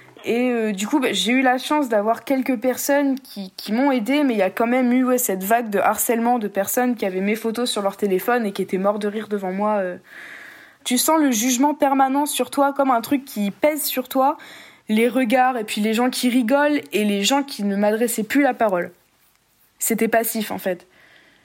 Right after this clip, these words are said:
Et c'était pas des insultes, mais c'était vraiment, euh... Ah, c'était vraiment dans le but de faire mal, quoi. Elles avaient leur petit sourire, euh... Par contre, j'ai eu le droit à tous les discours culpabilisateurs de mes amis en mode, « Bah oui, mais en même temps, euh,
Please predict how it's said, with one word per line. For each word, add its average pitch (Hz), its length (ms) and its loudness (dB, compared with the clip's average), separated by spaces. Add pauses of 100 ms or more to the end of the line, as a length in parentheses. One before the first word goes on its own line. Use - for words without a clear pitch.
Et - 60 -6
c'était - 240 0
pas 277 120 4
des 269 200 2
insultes, 269 440 2
mais 214 120 2
c'était 208 280 0
vraiment, 220 640 0
euh... 190 440 0 (500)
Ah, 202 100 4
c'était 214 260 0
vraiment 247 380 2
dans 247 120 2
le 247 60 2
but 220 180 0
de 226 120 0
faire 226 260 0
mal, 240 240 2
quoi. 220 180 2
Elles 202 120 0
avaient 202 180 2
leur 208 200 0
petit - 340 -8
sourire, 233 480 -2
euh... 196 380 -2 (720)
Par 226 220 2
contre, 330 240 4
j'ai 233 140 0
eu 226 60 0
le 220 60 0
droit 254 200 4
à 240 120 4
tous 220 160 -4
les 254 160 2
discours 226 540 -2
culpabilisateurs 220 1000 0
de 214 80 -2
mes 208 260 0
amis 240 320 4
en 233 80 2
mode, « 233 300 2
Bah 190 140 4
oui, 269 120 4
mais 269 120 4
en 214 100 2
même 196 220 0
temps, 269 380 4
euh, 214 120 4